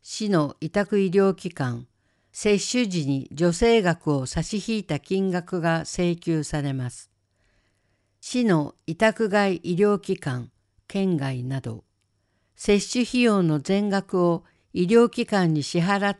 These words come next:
た後、助成申請書類を提出ください。指定口座に助成金額を振り込みます。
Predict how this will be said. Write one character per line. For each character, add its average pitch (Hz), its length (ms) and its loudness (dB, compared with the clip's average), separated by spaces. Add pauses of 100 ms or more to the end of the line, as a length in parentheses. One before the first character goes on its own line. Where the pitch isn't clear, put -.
た 143 180 -2
後、 131 420 -6 (480)
助 175 160 2
成 226 260 4
申 214 300 -2
請 208 280 0
書 214 200 0
類 175 280 4
を 139 60 0
提 185 300 -2
出 - 280 -10
く 170 120 -6
だ 156 160 0
さ 151 220 -4
い。 123 140 -10 (680)
指 - 160 -10
定 220 200 4
口 214 280 2
座 170 180 0
に 139 280 -2 (160)
助 175 140 0
成 220 280 2
金 214 260 -2
額 156 300 -2
を 139 100 -2
振 151 200 -6
り 160 100 -2
込 160 140 -4
み 147 180 0
ま 131 160 -4
す。 - 220 -16